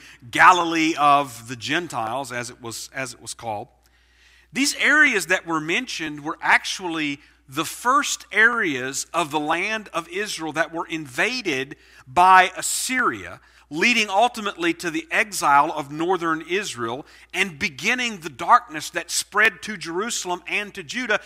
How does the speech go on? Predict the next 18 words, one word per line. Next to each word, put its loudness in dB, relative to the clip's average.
as -10
they 0
would -6
ultimately 2
be -10
exiled, 2
uh, 0
by 6
the -8
hands -8
of -14
the -18
Babylonians. -4
Now, 4
rabbinical 0
tradition -6
in -8
Judaism -6